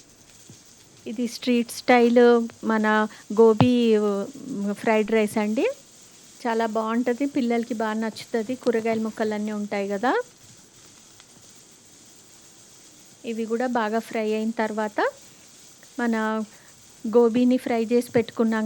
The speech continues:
కదండి, కాలీఫ్లవర్ని, ఆ ముక్కలు కూడా వేసుకోవాలి. తర్వాత కొద్దిగా సోయా సాస్, కొంచెం రెడ్ చిల్లీ సాస్ వేసుకోవాలి.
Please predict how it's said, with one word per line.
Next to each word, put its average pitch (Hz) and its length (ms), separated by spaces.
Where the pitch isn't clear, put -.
కదండి, 233 320
కాలీఫ్లవర్ని, 226 760
ఆ 247 120
ముక్కలు 233 380
కూడా 262 120
వేసుకోవాలి. 208 680
తర్వాత 233 380
కొద్దిగా 233 380
సోయా 226 360
సాస్, 226 420
కొంచెం 247 340
రెడ్ 220 240
చిల్లీ 233 320
సాస్ 220 360
వేసుకోవాలి. 208 680